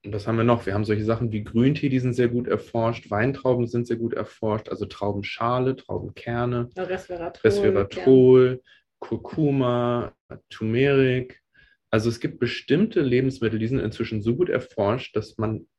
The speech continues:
Speaker 1: sagen könnte, theoretisch sind die für alle gut. Also praktisch ist es wieder eine andere Geschichte, aber theoretisch, ähm, kann es fast niemandem schaden,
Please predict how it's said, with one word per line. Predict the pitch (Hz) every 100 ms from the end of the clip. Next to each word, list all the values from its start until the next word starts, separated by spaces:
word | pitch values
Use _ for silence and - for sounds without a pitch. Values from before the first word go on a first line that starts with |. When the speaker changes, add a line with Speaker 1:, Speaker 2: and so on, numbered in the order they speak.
| - - -
Speaker 1:
sagen | - 107 139
könnte, | 131 110 101
theoretisch | - 107 101 127 226 113 110
sind | - 110
die | 110
für | - -
alle | 95 92
gut. | - - _ _ - - _
Also | 101 101 90
praktisch | - 123 - 143 -
ist | -
es | 113 104
wieder | 101
eine | 98
andere | - 151 175
Geschichte, | 170 165 160 -
aber | 107 110
theoretisch, | - 107 107 110 123 - - 98
ähm, | 104 98 -
kann | - 110
es | 107
fast | - - 127 -
niemandem | 110 107 98
schaden, | - 101 101 98